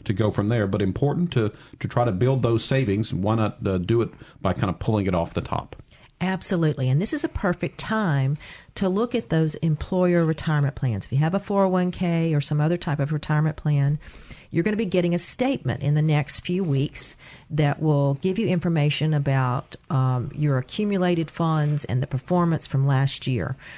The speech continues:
Speaker 2: So take a look at that and ask yourself the question, "Can I do more? Can I up it maybe one percent or two percent? Did I get a raise? Can I split that raise between my pocket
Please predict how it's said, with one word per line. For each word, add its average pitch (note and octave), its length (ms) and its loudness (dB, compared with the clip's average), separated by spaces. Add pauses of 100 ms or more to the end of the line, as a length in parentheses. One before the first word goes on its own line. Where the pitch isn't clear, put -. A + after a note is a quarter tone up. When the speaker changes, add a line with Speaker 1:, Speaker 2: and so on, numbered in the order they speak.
(140)
Speaker 2:
So D#3+ 300 0 (100)
take - 260 0
a E4+ 60 4
look C4+ 240 2
at C#4 140 -4
that C3+ 440 0
and E3+ 200 0
ask F3 280 0
yourself F#3 280 -2
the - 80 -6
question, D#3 580 -2
"Can D#3+ 280 0
I E3+ 120 2
do E3 220 0
more? D3+ 420 -2
Can C#3 160 -2
I B2+ 160 -4
up C#3 180 -2
it - 240 -6
maybe C3+ 260 -2
one F3 340 2
percent G#3+ 420 -4
or C#3 80 -2
two A#3 240 -4
percent? F#3 560 -4 (420)
Did D#3+ 180 2
I D3+ 120 4
get D#3 180 2
a D3+ 80 4
raise? E3+ 460 2
Can D3+ 140 -2
I B2+ 60 0
split F#3+ 360 -6
that E3 220 -2
raise D#3 500 0 (160)
between D#3 480 0
my C3+ 160 2
pocket G3+ 500 -2